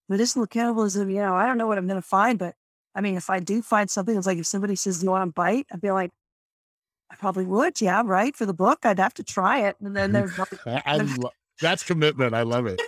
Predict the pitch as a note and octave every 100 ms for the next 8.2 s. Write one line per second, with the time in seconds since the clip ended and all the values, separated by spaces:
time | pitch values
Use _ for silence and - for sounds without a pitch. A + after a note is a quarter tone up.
0 | - A#4 C5 - - - - _ - C4
1 | A#3+ _ _ - C4+ C4 A#3+ A3+ G#3+ G3+
2 | F3+ F3 - - - - - _ - G3+
3 | A3 G3+ F#3+ F3+ - _ _ _ _ _
4 | _ - G3 G3 F3+ G3 F#3 - F#3+ F#3+
5 | F3+ F#3+ F3+ G3+ G3 G3+ - - F#3 -
6 | A#3 _ A3 G#3 - F#3+ F3+ F3+ - -
7 | _ _ _ _ _ _ _ - F3+ F3
8 | F3+ F3